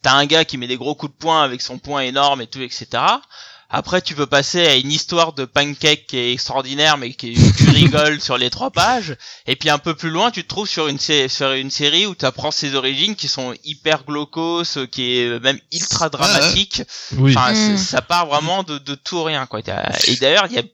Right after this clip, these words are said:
Speaker 1: beaucoup de drame dans Hellboy. C'est pas que des gros coups de poing dans la tronche des gens, quoi.
Speaker 3: Ah, c'est très dramatique, euh, Hell-, Hellboy. Il y a, il y a plein de moments, euh, qui t'arrachent la larmouille.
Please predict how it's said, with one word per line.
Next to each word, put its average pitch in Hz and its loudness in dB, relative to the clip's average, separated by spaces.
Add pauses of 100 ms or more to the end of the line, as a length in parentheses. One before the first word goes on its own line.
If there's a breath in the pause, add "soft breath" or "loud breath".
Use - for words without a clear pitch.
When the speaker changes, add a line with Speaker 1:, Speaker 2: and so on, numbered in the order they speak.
Speaker 1:
beaucoup 208 -8
de 175 -20
drame 147 0
dans 113 -6
Hellboy. 113 -6
C'est - -12
pas 156 -6
que - -10
des 147 -4
gros 143 -8
coups - -14
de - -20
poing 170 -2
dans 135 -2
la 139 2
tronche 156 -12
des 151 -6
gens, 135 -10
quoi. - -20
Speaker 3:
Ah, 135 6
c'est 117 0
très - 0
dramatique, 123 2
euh, 113 2
Hell-, 107 0
Hellboy. 110 2
Il 98 -4
y 104 2
a, 85 0
il 104 -2
y 104 2
a 98 0
plein 131 0
de 113 2
moments, 117 4
euh, 104 0
qui 104 -6
t'arrachent 104 0
la 110 2
larmouille. 113 0